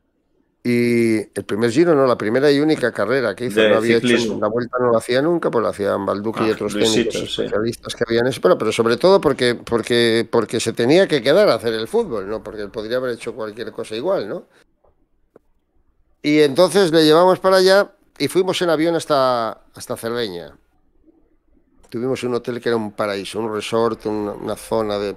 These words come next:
Speaker 1: plantas, de vegetación espectacular, de los sitios más bonitos que he visto nunca.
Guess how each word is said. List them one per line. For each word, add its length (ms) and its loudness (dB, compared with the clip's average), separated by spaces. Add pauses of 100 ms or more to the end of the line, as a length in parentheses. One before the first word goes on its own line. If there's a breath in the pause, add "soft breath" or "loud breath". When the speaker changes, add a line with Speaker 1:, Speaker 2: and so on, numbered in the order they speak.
(140)
Speaker 1:
plantas, 540 -6
de 80 -4
vegetación 800 -4 (760)
espectacular, 840 -8
de 120 -14
los 160 -10
sitios 240 -8
más 160 -8
bonitos 340 -10
que 60 -10
he 60 -8
visto 220 -12
nunca. 340 -18